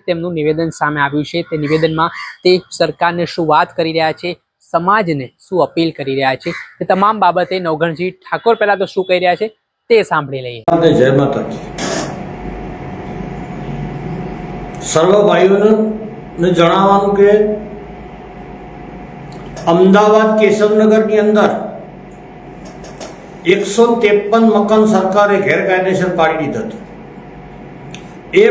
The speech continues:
Speaker 2: પરિવાર હજી રોડ ઉપર બેઠો છે, એમને હજી ન્યાય મળ્યો નથી, ફક્ત આશ્વાસન મળ્યું છે. ભાઈ, એમને હજી ન્યાય મળ્યો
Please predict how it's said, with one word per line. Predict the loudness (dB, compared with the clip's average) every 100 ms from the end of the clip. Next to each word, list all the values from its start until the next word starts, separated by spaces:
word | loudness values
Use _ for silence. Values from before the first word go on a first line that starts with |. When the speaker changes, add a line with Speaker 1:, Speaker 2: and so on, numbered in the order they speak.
| 4
Speaker 2:
પરિવાર | 2 4 4 4
હજી | 4 4 6
રોડ | 6
ઉપર | 4 2 4
બેઠો | 4 2 2 2
છે, |
એમને | 4 4 4 4
હજી | 4 4
ન્યાય | 4 2
મળ્યો | 2 2 4 2 0 -6 -4
નથી, | -2 -2 -4 -10 -12 -16 -18 -20 -20 -20 -20 -20 -20 -20 -20 -20 -20 -20 -20 -20 -10
ફક્ત | -8 -2 0
આશ્વાસન | 2 0 0 2 2 2
મળ્યું | 0 -2 -8
છે. | -12 -16 -18 -20 -18 -18 -18 -16 -18 -18 -18 -20 -20 -16 0
ભાઈ, | 2 4
એમને | 6 4 4
હજી | 2 2 2
ન્યાય | 4 4
મળ્યો | 4 6 6